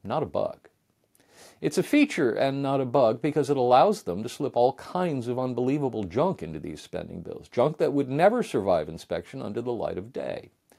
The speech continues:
But jammed into a three thousand page bill, released at eleven P M,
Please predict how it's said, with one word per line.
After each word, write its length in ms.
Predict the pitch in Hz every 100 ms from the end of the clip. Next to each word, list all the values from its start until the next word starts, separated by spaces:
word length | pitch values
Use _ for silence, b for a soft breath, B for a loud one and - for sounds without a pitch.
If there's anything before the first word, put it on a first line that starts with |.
| b b b _
But 260 | 135 - _ 107
jammed 380 | 101 120 143 131
into 300 | 131 127 107
a 40 |
three 240 | - 139
thousand 420 | 127 117 113 120 113
page 340 | 110 101 90
bill, 400 | 101 107 196 240 _ 101
released 420 | 95 101 107 -
at 100 | 104
eleven 360 | 104 104 104
P 180 | 98 110
M, 320 | 104 156 240